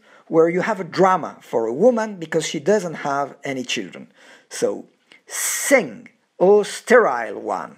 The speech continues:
So the first case is the akara, the sterile one. You who have not borne children, break forth into cries of joy, into loud cries,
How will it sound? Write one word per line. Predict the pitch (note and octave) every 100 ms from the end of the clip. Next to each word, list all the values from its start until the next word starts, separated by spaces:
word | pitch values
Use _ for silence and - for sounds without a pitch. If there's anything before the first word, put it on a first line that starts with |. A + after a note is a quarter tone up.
| -
So | B2
the | D3+
first | E3 G#3 G#3 -
case | F3+ F3+ E3
is | D3+
the | C3+ D3
akara, | B2+ - C3 C#3+ - _ -
the | B2
sterile | - - D#3+ G#2+ F2 D2+
one. | - C2+ - _ _ _ - - - _
You | - G3+ C#4+ F#3+ -
who | D#3
have | E3 D#3+
not | G3 D#3
borne | F3 E3 D#3+
children, | - C3 A2 - _ _ _ _ _ _
break | C#3 G3+ D4 -
forth | - C3+ E2+ - -
into | C#3+ C3 D#3
cries | - G3 G#3+ F3+
of | F3+ F#3
joy, | F#3 F#3 A#2+ - _ _ _ _ -
into | A#2+ E3
loud | D3+ F#3 A#3+ A#3 A3+
cries, | A3 G3+ A2+ F#2 F2+